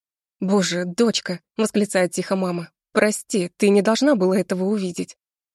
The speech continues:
"Что это?" повторяю снова, глядя на Илью.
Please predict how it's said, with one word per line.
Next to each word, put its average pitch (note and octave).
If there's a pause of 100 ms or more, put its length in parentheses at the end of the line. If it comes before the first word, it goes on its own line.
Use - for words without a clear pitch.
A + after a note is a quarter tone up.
(640)
"Что -
это?" F3+ (240)
повторяю G3
снова, G#3
глядя E3+
на F3
Илью. E3+